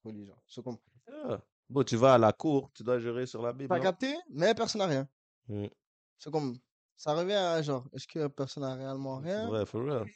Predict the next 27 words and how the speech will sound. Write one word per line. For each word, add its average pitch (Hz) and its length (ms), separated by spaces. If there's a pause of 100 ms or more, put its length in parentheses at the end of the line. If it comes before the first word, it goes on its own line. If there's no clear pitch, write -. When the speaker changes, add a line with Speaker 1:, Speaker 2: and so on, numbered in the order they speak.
(120)
Speaker 1:
Bon, 190 80
Speaker 2:
You 175 40
Speaker 1:
faudrait 151 260
Speaker 2:
feel 135 80
Speaker 1:
vous 117 60
Speaker 2:
me ? 101 60
Speaker 1:
savoir, 127 400
faudrait 131 260
faire 127 160
un 117 100
débat 117 360
et 110 60
tout. - 140
Speaker 2:
Mais 110 60
on 113 60
dirait 127 260
c'est, 117 340
c'est, - 200 (100)
on, - 200
je - 120
sais 110 120
pas, 120 220
il 113 40
y 123 40
a 127 60
des 110 180
gens, 117 300